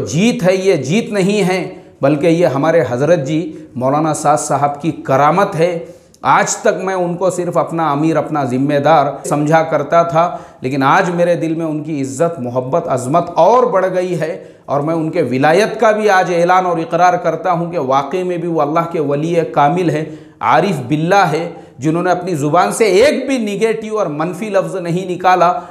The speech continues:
और अल्लाह तबारक व ताला ने ये फ़तह मुबीन, इन्ना फ़तहना लका फ़तहम मुबीना, हमको अता फरमाई है कि कोर्ट ने इल्ज़ाम लगाने वालों को लताड़ कर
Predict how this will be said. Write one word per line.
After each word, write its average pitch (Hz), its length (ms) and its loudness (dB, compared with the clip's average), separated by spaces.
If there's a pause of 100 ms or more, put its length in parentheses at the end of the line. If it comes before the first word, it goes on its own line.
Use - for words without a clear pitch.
(120)
और 143 120 4
अल्लाह 165 340 2
तबारक 165 420 2
व 165 120 2
ताला 165 460 4
ने 160 120 -2 (340)
ये 160 140 4 (240)
फ़तह 196 520 2
मुबीन, 160 400 0
इन्ना 175 460 0
फ़तहना 185 580 2
लका 220 280 2
फ़तहम 180 480 -4
मुबीना, 180 520 -2 (360)
हमको 151 280 0
अता 170 320 4
फरमाई 180 500 0
है 165 160 -2 (340)
कि 190 80 0
कोर्ट 262 540 4
ने 247 180 0 (480)
इल्ज़ाम 247 500 2
लगाने 208 380 2
वालों 190 280 0
को 185 140 -2
लताड़ 175 560 2
कर 180 240 -2